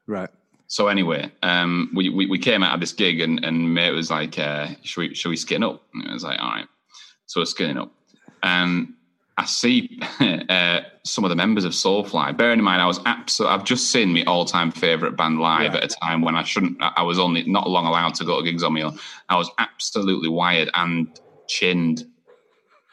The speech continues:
Speaker 2: Yeah. <laughs> And, and we went, and, and, um, anyways, we're skinning up, and the drummer, um, Roy Mayorga, came down,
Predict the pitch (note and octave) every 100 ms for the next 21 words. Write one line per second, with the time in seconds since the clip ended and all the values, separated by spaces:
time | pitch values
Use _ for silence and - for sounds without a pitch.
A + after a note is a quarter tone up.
0 | - D#2 E2 D#2+ - - - - - -
1 | - - - - _ - - _ - -
2 | - - - - - G2 G2 G2 G2 G2
3 | G2 G#2 G2+ G2 G2 F#2+ F#2+ F#2+ G2 F#2
4 | F2+ G#2 F#2+ G2 C3 A#2 - G#2+ G2+ F#2+
5 | G2 A#2+ A2 F#2+ - - F#2 F#2 F2+ F2+
6 | F#2+ F#2 F2+ F#2+ A#2 G#2+ F2 F2 _ _
7 | _ _ _ _ _ - - - F#2 F2+
8 | F2 E2+ E2